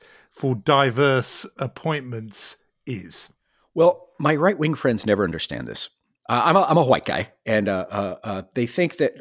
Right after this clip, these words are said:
Speaker 2: white guys like me who are for diversity are motivated from some sort of liberal guilt, white self-loathing. I have none of that, and Joe Biden has none of that. It's a pretty simple and I think elemental proposition, and that is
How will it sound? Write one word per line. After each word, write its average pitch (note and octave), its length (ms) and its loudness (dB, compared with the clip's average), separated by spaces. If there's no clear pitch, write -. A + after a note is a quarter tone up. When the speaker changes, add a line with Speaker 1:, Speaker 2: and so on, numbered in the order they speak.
Speaker 2:
white A#2 200 2
guys E3 200 0
like C#3+ 200 2
me G2 280 -2
who A#2+ 160 -2
are G#2 80 0
for C#3 240 -2
diversity G#2 640 -2
are A#2+ 100 2
motivated C3 460 6
from A2+ 160 -4
some D3+ 320 0
sort C3 520 0
of G#2+ 360 -2
liberal A#2 600 0
guilt, A2 380 0
white F#2+ 220 -2
self-loathing. G#2+ 540 -2
I A3 80 0
have F3+ 100 0
none G2+ 160 -4
of - 60 -10
that, - 160 -10
and A#2 320 -4
Joe E3+ 180 4
Biden D#3 260 2
has D#2+ 180 -6
none C#2 140 -6
of A#1 60 -10
that. - 180 -12
It's E3 160 2
a F#3 40 2
pretty D#4 220 0
simple F3+ 560 4
and B2 120 0
I A2+ 60 0
think - 220 -2
elemental B2+ 360 2
proposition, F2 640 -4
and G#2+ 120 -2
that A#2+ 140 0
is A2+ 240 -4